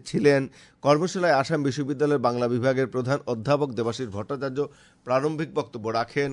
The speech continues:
কর্মশালায় মোট একশো বাইশ জন প্রশিক্ষার্থী অংশগ্রহণ করেছেন।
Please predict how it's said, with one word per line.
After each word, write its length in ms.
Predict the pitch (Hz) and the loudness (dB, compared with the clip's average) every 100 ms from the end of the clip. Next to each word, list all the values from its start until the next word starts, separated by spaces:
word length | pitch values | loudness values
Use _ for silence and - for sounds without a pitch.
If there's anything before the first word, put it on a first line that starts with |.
| 117 | -6
কর্মশালায় 540 | 131 143 147 156 156 143 | -6 -6 -8 -4 -4 -4
মোট 120 | 143 | -6
একশো 240 | 120 - 123 101 | -8 -8 -8 -2
বাইশ 220 | 110 120 | 0 0
জন 140 | 117 143 | -2 -4
প্রশিক্ষার্থী 600 | 127 123 - 135 120 151 151 _ _ - | -6 -10 -8 -8 -6 -8 -10 _ _ -8
অংশগ্রহণ 540 | 143 120 107 110 117 | -6 -6 -6 -6 -6
করেছেন। 580 | 113 127 127 - 139 139 | -4 -2 -2 -2 2 2